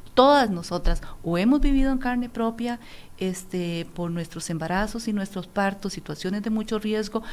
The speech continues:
o conocemos de las mujeres más cercanas los riesgos a las que han sido sometidas, este, su salud y su vida.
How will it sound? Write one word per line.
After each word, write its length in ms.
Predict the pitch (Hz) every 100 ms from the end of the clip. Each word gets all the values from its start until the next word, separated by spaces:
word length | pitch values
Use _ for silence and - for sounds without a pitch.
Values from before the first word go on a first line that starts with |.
| - -
o 100 | 196
conocemos 540 | 208 190 185 240 247 190
de 100 | 175
las 360 | 175 175 -
mujeres 340 | 180 180 185 202
más 240 | 196 196
cercanas 480 | 196 - 190 190 190
los 160 | 165
riesgos 560 | 170 202 202 196 214 208 - - -
a 80 | 180
las 180 | 175 -
que 100 | 180
han 100 | 180
sido 220 | 185 185
sometidas, 720 | 185 170 156 170 165 165 - - - -
este, 640 | 170 160 - 170 160 160 -
su 160 | 190
salud 460 | - 190 196 247 -
y 80 | 196
su 180 | - 175
vida. 360 | 185 208 262